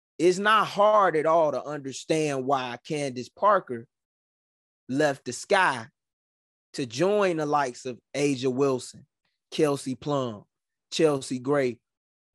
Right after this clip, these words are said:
on the defending world champion Las Vegas Aces squad,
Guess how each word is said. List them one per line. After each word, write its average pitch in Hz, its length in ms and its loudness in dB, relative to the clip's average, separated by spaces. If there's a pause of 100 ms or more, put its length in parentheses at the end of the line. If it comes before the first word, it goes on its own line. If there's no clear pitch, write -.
(200)
on 139 280 -6
the 135 100 -8
defending 135 560 -2
world 131 280 0
champion 131 640 -4 (220)
Las 127 260 -2
Vegas 123 480 -4
Aces 143 380 -4
squad, 123 500 -2